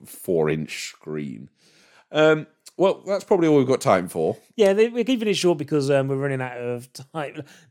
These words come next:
Speaker 2: You had a long one two weeks ago, and that's kind of <laughs> thrown out the time we have to put out.
Speaker 1: Yeah, exactly. Um, as always, you can find us on Twitter at Dinosaur Man fifty. Look, th-, we knew this was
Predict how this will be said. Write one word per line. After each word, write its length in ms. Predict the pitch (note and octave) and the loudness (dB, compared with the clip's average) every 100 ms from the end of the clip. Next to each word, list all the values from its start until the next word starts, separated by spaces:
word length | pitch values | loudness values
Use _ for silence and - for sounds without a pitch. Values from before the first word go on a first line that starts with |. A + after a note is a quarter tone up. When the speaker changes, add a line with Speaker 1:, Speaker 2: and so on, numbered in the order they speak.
| D#3 | -2
Speaker 2:
You 140 | D#3 | 2
had 140 | F#3 | 4
a 60 | A3+ | 6
long 240 | G3+ G3 F#3 | 6 4 2
one 240 | F3+ E3 | 0 -2
two 240 | - F3+ | -4 -2
weeks 260 | D#3+ D3+ - | -2 -4 -8
ago, 300 | C#3+ C#3 C#3 | -4 -2 -2
and 120 | C3+ | -2
that's 200 | D3 C#3 | -4 -8
kind 240 | - C#3+ D3 | -6 -4 -4
of 160 | C3+ | -6
<laughs> 20 | |
thrown 400 | C3 E3 E3+ E3 | -8 -6 -2 2
out 140 | D3+ D3+ | 2 2
the 80 | D3 | -4
time 260 | C#3 C#3+ | -12 -12
we 80 | C#3+ | -10
have 200 | C#3 C3 | -12 -12
to 100 | C#3+ | -16
put 180 | C#3 C3+ | -16 -16
out. 260 | B2+ B2 | -16 -6
Speaker 1:
Yeah, 200 | A#2+ B2 | 2 4
exactly. 580 | E2+ E2 F2+ - - - _ _ _ _ _ - | 4 0 -6 -6 -12 -20 _ _ _ _ _ -4
Um, 500 | G#2 G#2+ A2 A2 A2 - | 0 2 2 -2 -6 -2
as 240 | C#3+ C#3+ | -2 2
always, 360 | A#2+ G#2+ F#2+ F#2 | 2 2 0 -2
you 80 | |
can 140 | F#2+ F#2+ | -10 -10
find 300 | - E2+ D#2+ | -8 -6 -8
us 100 | D#2+ | -10
on 140 | D#2+ | -16
Twitter 320 | - D#2+ - | -14 -14 -10
at 200 | D#2+ C#2+ | -8 -8
Dinosaur 440 | - C#2 C#2+ - D2 | -10 -12 -12 -14 -14
Man 260 | D2 C#2 | -14 -14
fifty. 340 | F2 D2 - G2+ | -16 -20 -20 -16
Look, 280 | A2+ - - _ - | -10 -10 -12 _ -16
th-, 140 | A#2+ - | -14 -12
we 140 | C3+ | -8
knew 160 | D#3+ D2+ | -6 -6
this 240 | - - | -8 -14
was 180 | - - | -16 -16